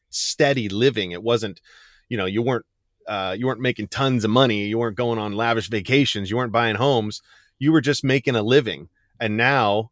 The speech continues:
you take fifty percent off that, and it, it's tough. And the reason is because of stolen pictures, uh, because of the internet, um, and because of the way we get paid online. Um,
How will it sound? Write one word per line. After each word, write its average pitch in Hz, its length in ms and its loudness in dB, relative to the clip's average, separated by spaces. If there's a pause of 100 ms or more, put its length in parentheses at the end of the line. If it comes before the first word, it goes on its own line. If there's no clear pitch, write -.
(140)
you 113 80 -12
take 110 240 -2 (400)
fifty 139 300 0
percent - 360 0
off 110 220 2
that, 107 460 2 (220)
and 107 540 -2 (160)
it, 117 220 -4
it's 117 180 -8
tough. 131 460 -2
And 101 100 -8
the 107 60 -4
reason 113 360 -2
is 123 380 0 (360)
because 110 360 0
of 110 180 -2 (200)
stolen 107 580 0
pictures, 127 680 -6 (340)
uh, 90 360 -2 (420)
because 98 300 -4
of 104 80 0
the 123 160 -4
internet, 104 440 -2 (360)
um, 92 500 -6 (160)
and 101 220 -4
because 101 260 -6
of 98 60 -6
the 98 80 -4
way 101 220 0
we 101 140 -4
get 107 220 -6
paid 98 360 -2 (100)
online. 95 640 -6 (380)
Um, 85 480 -8